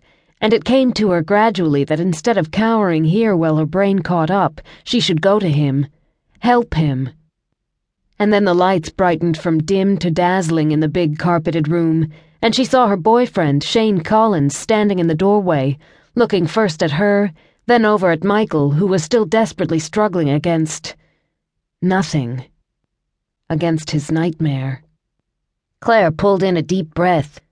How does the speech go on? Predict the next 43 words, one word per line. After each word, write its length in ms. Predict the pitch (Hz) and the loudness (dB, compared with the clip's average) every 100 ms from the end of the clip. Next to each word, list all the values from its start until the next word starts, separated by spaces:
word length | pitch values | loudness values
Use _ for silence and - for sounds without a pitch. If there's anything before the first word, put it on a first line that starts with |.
| _ - | _ -6
shut 240 | - 233 | 0 2
her 160 | 208 190 | 4 4
eyes 320 | 214 208 156 | 4 0 0
for 120 | 170 | -2
a 60 | 151 | 0
second, 540 | - 151 151 147 143 - _ _ | 0 -2 0 0 -2 -10 _ _
then 180 | - 226 | 0 2
made 200 | 214 208 | 2 2
the 160 | 180 180 | 2 2
okay 340 | 180 202 202 | 0 2 0
sign 340 | 202 185 147 147 | 2 0 2 0
to 80 | 160 | -2
Shane. 600 | - 208 190 147 139 131 _ _ _ _ _ _ _ _ | -2 0 0 0 0 -4 _ _ _ _ _ _ _ _
He 140 | - 233 | -2 2
nodded 340 | 196 185 156 | 4 2 2
back 300 | 180 185 160 | 2 2 2
and 100 | 147 | 0
went 180 | 147 160 | 0 0
to 60 | 160 | 0
their 140 | 143 | -2
friend's 400 | - 185 160 147 | 0 -2 0 -2
side. 580 | - 180 175 143 123 123 _ _ _ _ _ _ _ _ _ _ _ _ _ _ | -2 0 2 0 -2 -6 _ _ _ _ _ _ _ _ _ _ _ _ _ _
Michael 320 | 247 262 233 | 0 2 2
was 180 | 190 170 | 0 -2
tangled 400 | - 226 220 185 | 0 2 2 4
up 200 | 202 202 | 2 2
in 80 | 165 | 0
the 60 | 156 | -2
shredded 400 | - 202 185 160 | 0 0 0 0
remains 400 | 160 180 185 165 | 0 0 0 0
of 100 | 160 | -2
his 160 | 156 | -4
sleeping 420 | - 208 214 170 | -4 -2 0 0
bag, 440 | 156 147 139 131 120 _ _ - | 0 2 2 0 -4 _ _ -18
still 320 | - 285 233 | 0 2 2
flailing 600 | 156 220 220 220 165 131 | 2 2 4 4 2 0
and, 180 | 139 139 | 0 0
as 140 | 208 | -2
far 200 | - 202 | 0 2
as 120 | 170 156 | 0 0
Claire 280 | 208 208 | 0 2
could 220 | 196 156 - | 0 -4 -2
tell, 380 | 147 131 131 | 0 0 -2